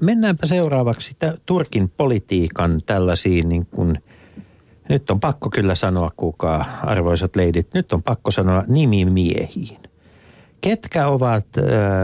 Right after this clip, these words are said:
Turkin keskeisiä vaikuttajia ja mielipidejohtajia? Ö,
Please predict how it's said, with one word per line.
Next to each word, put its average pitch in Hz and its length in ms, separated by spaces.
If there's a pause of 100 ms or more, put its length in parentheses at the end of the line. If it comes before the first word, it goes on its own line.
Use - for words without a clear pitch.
(180)
Turkin 113 560
keskeisiä 90 840
vaikuttajia 87 920
ja 85 120
mielipidejohtajia? 85 1600 (800)
Ö, - 40